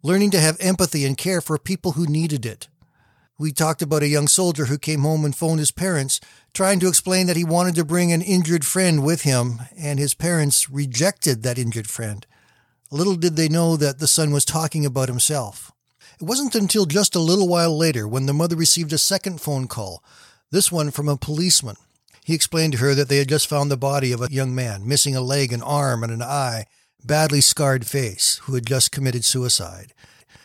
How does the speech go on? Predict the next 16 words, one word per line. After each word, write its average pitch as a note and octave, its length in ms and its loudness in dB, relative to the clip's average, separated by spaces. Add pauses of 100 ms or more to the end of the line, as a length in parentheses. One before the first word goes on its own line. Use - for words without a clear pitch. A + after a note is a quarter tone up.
(120)
And C#3+ 140 2
the C#3+ 100 4
identification E3 1000 2
on D3 240 0
the C#3 100 0
body D3 400 2
of C#3 120 2
the C#3 100 2
young C#3 300 2
man C3 480 0 (120)
said C3+ 340 0
that B2 160 0
he D3+ 160 -2
was A#2+ 420 0
her C3+ 160 0
son. F#2+ 480 -2